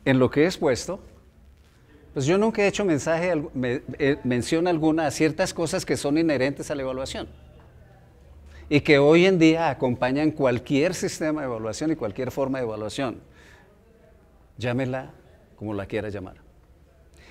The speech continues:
Ya se relaciona a, a cosas como estas. Primero, la naturaleza exageradamente científica de preparar una evaluación que me permita una prueba, que me permita, al ser contestada por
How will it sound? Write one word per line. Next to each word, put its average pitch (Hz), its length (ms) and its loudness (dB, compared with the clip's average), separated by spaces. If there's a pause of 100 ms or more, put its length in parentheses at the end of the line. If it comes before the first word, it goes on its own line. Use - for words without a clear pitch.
(180)
Ya 147 120 4
se - 140 2
relaciona 170 500 2
a, 139 640 0
a 117 100 -6
cosas 123 300 -6
como 127 280 -4
estas. - 580 -6 (880)
Primero, 208 460 4 (1200)
la 127 160 0
naturaleza 143 560 2
exageradamente 147 720 0
científica 139 580 -2
de 120 120 -4
preparar 110 400 -6
una 135 160 -4
evaluación 131 680 -4 (640)
que 117 100 -2
me 117 140 -2
permita 127 640 -2
una 123 260 -4
prueba, 160 460 2 (400)
que 117 80 0
me 113 120 -2
permita, 113 600 0 (640)
al 120 140 -4
ser 147 200 2
contestada 139 600 0
por 101 320 -6